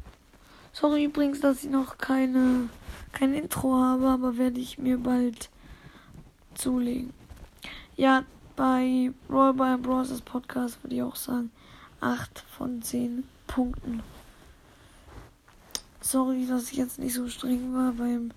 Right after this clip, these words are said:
Podcast bewerten. Es waren doch nur ein, zwei, drei, vier, fünf, sechs Podcasts, die ich bewertet hab. Aber ich hoffe, die Folge hat euch auf jeden Fall gefallen. Hört bei allen, die ich bewertet hab, vorbei.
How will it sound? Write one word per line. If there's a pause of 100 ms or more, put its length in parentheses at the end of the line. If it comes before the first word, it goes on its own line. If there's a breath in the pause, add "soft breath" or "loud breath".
(400 loud breath)
Podcast
bewerten.
Es
waren
doch
nur
ein,
zwei,
drei, (680 loud breath)
vier, (420)
fünf, (220)
sechs (180)
Podcasts,
die
ich
bewertet
hab. (720 loud breath)
Aber
ich
hoffe,
die
Folge
hat
euch
auf
jeden
Fall
gefallen. (340 loud breath)
Hört
bei
allen,
die
ich
bewertet
hab,
vorbei.